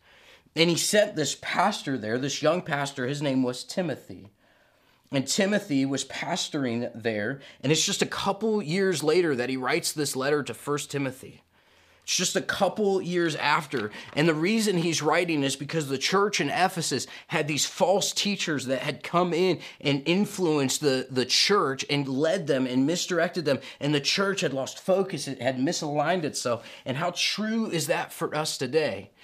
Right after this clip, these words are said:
That the thistles of this world, the weight that we carry on our backs, the misreading of maps, and the mi-, can misalign and distract our focus in the journey of following towards Jesus. And so Paul, what he does at the end of his letter to Timothy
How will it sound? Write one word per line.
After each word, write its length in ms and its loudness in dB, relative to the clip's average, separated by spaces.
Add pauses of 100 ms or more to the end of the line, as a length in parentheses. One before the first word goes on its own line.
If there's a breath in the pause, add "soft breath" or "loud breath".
(280 loud breath)
That 180 4
the 140 4
thistles 680 0
of 160 0
this 180 -2
world, 400 2
the 80 2
weight 580 -4
that 140 2
we 140 -2
carry 560 2
on 160 2
our 140 0
backs, 500 -2
the 100 -6
misreading 680 0
of 120 -4
maps, 400 0 (300 loud breath)
and 220 2
the 40 2
mi-, 380 0
can 300 0
misalign 680 0
and 120 -2
distract 480 -6
our 80 -4
focus 480 -4
in 140 -6
the 60 -8
journey 540 -2 (240 loud breath)
of 140 -12
following 560 2
towards 340 -6
Jesus. 500 -6
And 80 -6
so 140 -4
Paul, 460 0
what 160 -4
he 120 -10
does 280 -2
at 100 -6
the 140 -6
end 100 -2
of 60 -6
his 120 -10
letter 240 -2
to 140 -12
Timothy 460 -10